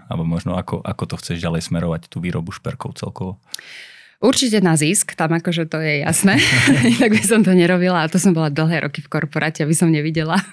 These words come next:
Speaker 2: <laughs> že ten zisk je nutný.
Speaker 1: Jasné.
Speaker 2: Ale, mm, ja som, priznám sa, že nemala biznis plán, lebo ja som jednak celkovo taký živelný človek, ale vlastne počas, eh, tej mojej,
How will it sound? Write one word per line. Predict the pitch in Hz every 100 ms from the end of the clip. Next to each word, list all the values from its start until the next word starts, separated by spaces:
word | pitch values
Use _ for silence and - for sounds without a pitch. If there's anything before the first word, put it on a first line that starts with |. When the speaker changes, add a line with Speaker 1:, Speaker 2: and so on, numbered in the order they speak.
| 285 - -
Speaker 2:
<laughs> | - - - 247
že | 165
ten | 180 170
zisk | 156 160
je | 170
nutný. | 156 180 - 160 208
Speaker 1:
Jasné. | - 101 92 - - -
Speaker 2:
Ale, | - 170 175 170 170 170 170 180
mm, | - 180 175 170 165
ja | 170 247
som, | 285 247
priznám | 190 202 202
sa, | 185
že | 165
nemala | 160 151 151 131
biznis | 131 147 - -
plán, | - -
lebo | - 170 190
ja | 202
som | 208
jednak | 196 170 185
celkovo | 175 170 165 175
taký | 151 156 170
živelný | 147 156 170 175
človek, | - 58 185 185
ale | 160 156 151 -
vlastne | 156 156 160 170
počas, | 160 185 202 160 -
eh, | - 147
tej | 143 170
mojej, | 165 151 160 160 156